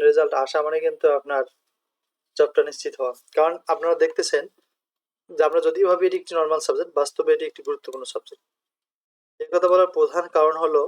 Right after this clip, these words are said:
আমরা যদি পনেরো, ষোলোতম নিবন্ধন অর্থাৎ চতুর্থ গণবিজ্ঞপ্তি লক্ষ্য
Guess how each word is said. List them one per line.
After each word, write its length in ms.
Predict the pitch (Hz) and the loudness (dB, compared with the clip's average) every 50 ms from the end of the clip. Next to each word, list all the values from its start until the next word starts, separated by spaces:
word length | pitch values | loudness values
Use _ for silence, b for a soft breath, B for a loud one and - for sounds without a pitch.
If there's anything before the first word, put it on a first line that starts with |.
| - - _ _ _ _ _ _ - | -4 -10 _ _ _ _ _ _ -4
আমরা 200 | 135 135 143 156 151 156 160 | -4 -2 0 -2 -2 0 -2
যদি 140 | 156 165 165 - | -2 -2 -2 0
পনেরো, 220 | 151 151 151 160 156 - | 0 2 2 0 -2 -2
ষোলোতম 340 | - 156 156 156 165 160 156 160 151 147 | 0 0 2 2 2 0 0 -2 -4 -4
নিবন্ধন 380 | 139 139 147 147 147 160 160 - 143 | -4 -4 -4 -4 -6 -8 -6 -4 -6
অর্থাৎ 260 | 143 - - 175 160 160 - | -6 -2 -2 -2 -2 -2 -4
চতুর্থ 320 | - 151 156 - 180 180 - 190 | -6 -6 -6 -6 -10 -8 -8 -6
গণবিজ্ঞপ্তি 580 | - 160 151 151 147 151 - 151 147 - - - | -4 -4 -4 -4 -6 -6 -6 -8 -8 -8 -4 -4
লক্ষ্য 260 | 147 139 131 - | -2 -2 -2 0